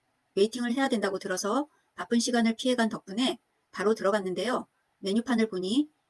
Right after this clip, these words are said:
메인인 오징어, 낙지, 제육볶음은 맵기를 선택할 수 있는데 매운 단계를 신라면, 불닭 등에 비유해서 선택하기가 편하더라고요. 사이드 메뉴인 바삭전도 오징어와 새우를 선택할 수 있어 낙지볶음과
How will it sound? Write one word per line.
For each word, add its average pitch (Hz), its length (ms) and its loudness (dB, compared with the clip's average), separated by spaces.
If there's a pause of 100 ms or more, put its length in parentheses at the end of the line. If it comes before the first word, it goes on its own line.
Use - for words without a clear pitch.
메인인 196 500 -2 (140)
오징어, 190 420 -2 (100)
낙지, 240 500 -2 (140)
제육볶음은 208 720 0 (280)
맵기를 240 340 2
선택할 226 360 -2
수 220 120 -4
있는데 185 440 -2 (360)
매운 233 260 2
단계를 202 540 0
신라면, 233 560 2
불닭 214 280 -4
등에 208 200 -4
비유해서 196 540 -2 (300)
선택하기가 226 640 0
편하더라고요. 185 720 0 (560)
사이드 247 300 -2
메뉴인 202 400 0
바삭전도 208 760 -2 (260)
오징어와 220 520 2
새우를 269 260 2
선택할 208 380 -4
수 185 100 -8
있어 247 380 -4 (420)
낙지볶음과 208 800 -2